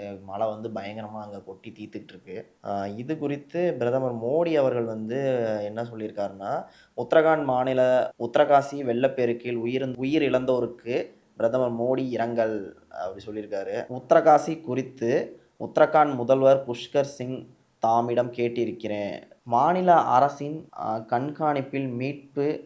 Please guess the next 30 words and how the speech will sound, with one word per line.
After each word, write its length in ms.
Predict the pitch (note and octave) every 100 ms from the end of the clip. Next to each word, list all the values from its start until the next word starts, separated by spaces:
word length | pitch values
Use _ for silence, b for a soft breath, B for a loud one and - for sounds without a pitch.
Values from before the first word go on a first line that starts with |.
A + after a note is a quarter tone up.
| -
நிவாரணம் 640 | A#2 B2+ C#3 C3+ C3+ C#3 -
குழுக்கள் 580 | C#3 D3 D3 C#3+ C#3 C3+
தீவிரமாக 640 | C3+ C#3 C#3+ C3 B2+ C3
செயல்பட்டு 580 | C3 B2 B2+ A#2+ A#2 B2
வருகின்றன 720 | A2+ A2 A2+ G#2 G#2 G#2 G#2 F2+
என 360 | G2+ A2+ B2
வந்து 600 | A#2+ A2 A#2 B2 A#2 A2
பிரதமர் 320 | G#2 G#2 A2+ G#2+
மோடி 260 | G#2 A2
அவர்கள் 240 | G#2+ G2+ F#2+
வந்து 300 | F#2+ G#2 G#2
இதுல 300 | G2+ F#2+ F#2+
தெரிவிச்சிருக்காரு. 720 | G2 G2 F#2 F#2+ F2+ F#2+ -
மேலும் 400 | A2+ C#3 D3+ D3
இதைத் 240 | C3 D3+
தொடர்ந்து 640 | D3 C3+ C3 D3+ D3+ C3+ A2+
உள்துறை 440 | D3 F3+ - F3+
அமைச்சர் 540 | D3 B2+ C3 C3+ B2 A2+
அமித்ஷா 280 | C3+ - D#3+
அவர்களும் 460 | C#3 A#2+ A#2 B2
வந்து 600 | A#2+ G#2+ G#2+ C3 C3 A#2
ஒரு 100 | A2
சில 180 | A2+ A2
விஷயங்கள் 380 | A2 A#2 A#2+ A#2
வந்து 420 | A2 A2 A#2+ A#2+
பேசியிருக்காரு. 440 | A2+ A2+ A#2 G#2 G2+
என்ன 200 | G2 B2 C3
சொல்லியிருக்காருன்னா, 540 | A2+ G#2+ G2+ G2+ C3 B B
இதைத் 280 | B2 B2+ D3
தொடர்ந்து 680 | D3+ C#3 C3+ D3 D#3 C#3+